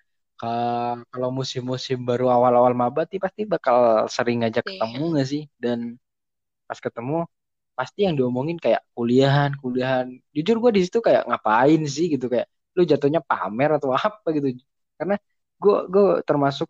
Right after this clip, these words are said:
Speaker 1: orang yang kurang suka sih, Bel, buat ngomongin, "Lu udah di mana sekarang? Lu kuliah di mana?" Jujur ya, gue, gue nggak terlalu suka gitu. Kayak,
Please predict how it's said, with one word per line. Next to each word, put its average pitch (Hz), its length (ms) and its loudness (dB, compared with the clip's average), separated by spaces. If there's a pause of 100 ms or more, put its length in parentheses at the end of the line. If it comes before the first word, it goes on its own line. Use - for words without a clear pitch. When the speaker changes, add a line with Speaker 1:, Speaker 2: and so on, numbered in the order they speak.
Speaker 1:
orang 160 300 -2 (120)
yang 135 120 -2 (100)
kurang 135 300 -4
suka 151 260 -4
sih, 117 160 -8
Bel, 107 200 -6 (100)
buat 113 160 -6 (100)
ngomongin, 113 440 -8 (240)
"Lu 170 120 4
udah 156 120 2
di 151 120 -4
mana 170 300 -4
sekarang? 156 360 -2 (120)
Lu 165 100 -4 (120)
kuliah 139 240 2
di 139 120 -6
mana?" 151 280 -8
Jujur 120 240 -2
ya, 113 120 -2
gue, 139 200 -6 (160)
gue 131 140 -18
nggak 113 140 -14
terlalu 98 280 -6
suka - 260 -14 (140)
gitu. - 140 -20 (160)
Kayak, 107 180 -8